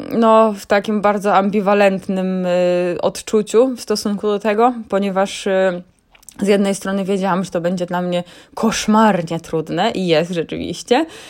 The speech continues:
e, ale z drugiej strony wiedziałam, że jak te trzy tygodnie już dobiegną końca,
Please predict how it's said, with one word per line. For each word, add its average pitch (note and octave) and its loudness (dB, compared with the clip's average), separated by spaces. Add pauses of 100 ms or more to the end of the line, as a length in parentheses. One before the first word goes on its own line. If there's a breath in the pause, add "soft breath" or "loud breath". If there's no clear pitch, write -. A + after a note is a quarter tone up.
(360 loud breath)
e, F3+ 2
ale A3+ 4
z G#3+ -4
drugiej A#3 2
strony G#3 -2
wiedziałam, F#3+ 2
że F#3 0
jak F#3 0
te F#3 -2
trzy A3+ -2
tygodnie G3 0
już F#3 -4
dobiegną F#3 -2
końca, A3+ 0